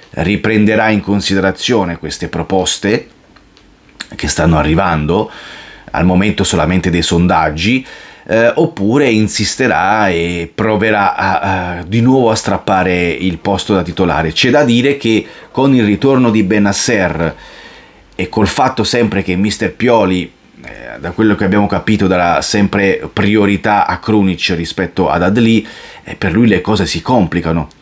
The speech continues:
perché se prima c'era solamente un giocatore da scavalcare, cioè Krunic, ora ce ne saranno due, Bennacer e Krunic. Poi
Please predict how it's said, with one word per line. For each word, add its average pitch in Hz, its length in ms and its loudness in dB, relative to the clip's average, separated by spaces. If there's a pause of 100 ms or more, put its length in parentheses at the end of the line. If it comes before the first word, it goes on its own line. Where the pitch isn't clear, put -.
(140)
perché 92 240 -4
se 98 160 0
prima 120 260 2
c'era 101 220 0
solamente 98 440 2
un 98 120 4
giocatore 95 460 2
da 92 120 2
scavalcare, 87 840 0
cioè 98 300 0
Krunic, 101 560 2
ora 98 200 0
ce - 140 -4
ne 85 120 0
saranno 85 380 0
due, 92 320 2 (180)
Bennacer 107 1000 0
e - 120 -10
Krunic. 95 520 0 (500)
Poi 95 340 2